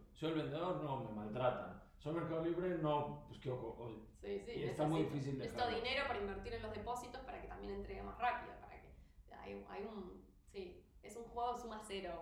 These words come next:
Speaker 2: muchas veces, ¿viste? Como
Speaker 1: Sí.
Speaker 2: que siempre alguien pierde.
Speaker 1: Sí, sí, no, no es de suma positiva como, como esperaríamos que
Speaker 2: Ujú.
Speaker 1: fuera. Ok. Este, te iba a hacer dos preguntas más.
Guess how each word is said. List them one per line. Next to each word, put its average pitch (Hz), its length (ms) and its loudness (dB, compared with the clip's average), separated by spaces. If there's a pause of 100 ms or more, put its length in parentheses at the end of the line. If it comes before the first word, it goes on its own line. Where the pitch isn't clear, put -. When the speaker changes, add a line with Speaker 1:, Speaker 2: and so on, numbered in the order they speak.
(120)
Speaker 2:
muchas 170 280 -10
veces, - 520 -10
¿viste? 214 280 -12
Como 208 140 -4
Speaker 1:
Sí. 104 60 -2
Speaker 2:
que 180 100 -6
siempre 185 300 -6
alguien 185 240 -4
pierde. 170 300 -6 (680)
Speaker 1:
Sí, 151 180 4
sí, 123 220 0
no, 135 200 2
no 131 260 2
es 131 120 2
de 135 80 4
suma 127 320 0
positiva 104 520 -4
como, 78 340 -8 (500)
como 107 200 -6
esperaríamos 104 680 -4
que 104 100 -6
Speaker 2:
Ujú. - 80 -6
Speaker 1:
fuera. 117 200 -6 (640)
Ok. - 140 -10 (1600)
Este, 113 380 -2
te 123 200 -2
iba 143 120 4
a - 20 6
hacer 131 260 2
dos 135 200 4
preguntas 107 540 -2
más. - 300 -6